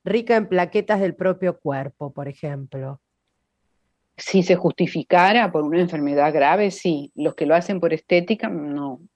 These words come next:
Speaker 2: Yo no se lo recomiendo porque tiene, no hay nada que nos hagan, eh, digamos, profesionalmente, externo, que ingrese a nuestro cuerpo, por más que sea nuestro,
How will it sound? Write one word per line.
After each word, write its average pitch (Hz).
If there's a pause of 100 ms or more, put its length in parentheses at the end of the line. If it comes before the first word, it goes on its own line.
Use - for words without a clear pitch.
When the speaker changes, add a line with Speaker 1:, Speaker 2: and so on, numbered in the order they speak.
(120)
Speaker 2:
Yo 139
no 156
se 156
lo -
recomiendo 147
porque 135 (100)
tiene, 214 (360)
no 214
hay 277
nada 277 (480)
que 170
nos 165
hagan, 175 (420)
eh, 143
digamos, 156
profesionalmente, 156 (240)
externo, 202 (380)
que 160
ingrese 165
a -
nuestro 143
cuerpo, 196
por 147
más 170
que 160
sea 143
nuestro, 220